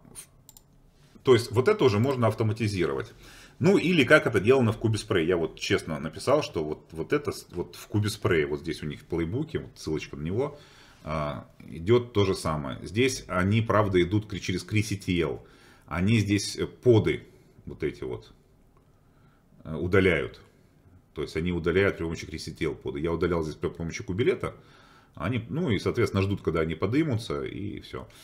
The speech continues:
Вот, соответственно, это вы можете, <clears throat> эм, поместить где-нибудь в крон. То есть, м, поставите крон задачу какую-то, чтобы она выполнялась, там, job,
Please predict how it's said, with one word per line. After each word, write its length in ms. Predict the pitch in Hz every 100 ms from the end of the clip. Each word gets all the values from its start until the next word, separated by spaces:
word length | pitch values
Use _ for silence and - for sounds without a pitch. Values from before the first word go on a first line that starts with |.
| - - - - - - -
Вот, 240 | - 113 -
соответственно, 380 | 156 254 185 185
это 140 | 175
вы 120 | 143
можете, 540 | 143 151 139 113 117 113 - - - 110
<clears throat> 440 | 98 90 - -
эм, 500 | 95 92 90 85 80 71 - - - _ _ _ _ _ _ _ -
поместить 400 | 110 107 113 147
где-нибудь 440 | 104 117 104 90 -
в 80 | -
крон. 280 | 85 78 - - _ _ _ _ _
То 100 | 80
есть, 260 | 69 - - -
м, 280 | 62 60 57 - _
поставите 440 | - - 104 87 98
крон 600 | 92 92 82 76 71 65
задачу 460 | 87 127 226 -
какую-то, 520 | - 127 - 117 110 101
чтобы 240 | - 95
она 100 | 95
выполнялась, 680 | 95 95 90 92 85 80 -
там, 300 | 78 73 -
job, 300 | 78 87 80